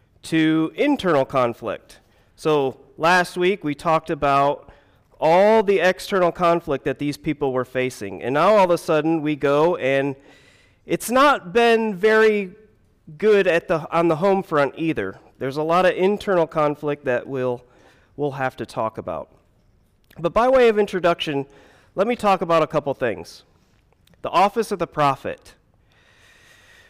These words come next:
We tend to think about the prophet and relegate it to those books that we call the prophets. So Isaiah, Ezekiel, Daniel, Jeremiah, and the book of the twelve, the, the twelve little guys.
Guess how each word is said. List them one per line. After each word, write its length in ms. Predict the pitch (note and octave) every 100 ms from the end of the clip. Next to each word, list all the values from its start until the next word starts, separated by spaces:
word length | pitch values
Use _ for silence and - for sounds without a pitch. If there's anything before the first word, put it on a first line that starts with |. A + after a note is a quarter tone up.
| _ -
We 140 | A3
tend 260 | - B3+ C4
to 100 | B3+
think 220 | A3+ A#3
about 260 | G3+ G3
the 100 | G#3
prophet 640 | G3 G#3 F#3 F3 - F#3 F3+
and 240 | C#3+ D#3 D3
relegate 560 | E3 G#3+ G#3+ F3 E3+
it 180 | E3+ -
to 280 | - F3+ F3
those 300 | D#3 D#3 D3
books 580 | C3+ F3 G3 - - -
that 240 | D3 C#3
we 160 | C#3+ D#3
call 360 | F3 D#3+ C#3 C#3+
the 120 | D3+
prophets. 560 | F3+ E3+ - G#2 -
So 360 | - - A#2+ A#2
Isaiah, 800 | A2+ A2+ A#2 C3+ C3+ C3+ C3+ C3+
Ezekiel, 720 | A#2 B2 C#3 - C#3 B2+ B2
Daniel, 720 | A#2+ C3 C3+ C3+ C3 C3 B2+ _ _ _ _ -
Jeremiah, 880 | B2+ D#3 D#3 D3+ C#3+ D3 D3 C#3+ C#3 G#2+
and 160 | B2+
the 60 | C3
book 180 | D3 D3+
of 80 |
the 60 | C#3
twelve, 600 | - D3+ C#3+ A2+ G#2+ -
the, 200 | A#2+ A2+ -
the 100 | B2+
twelve 360 | - D3 C3 B2
little 220 | B2+ A#2+
guys. 500 | A2 G2 G2 -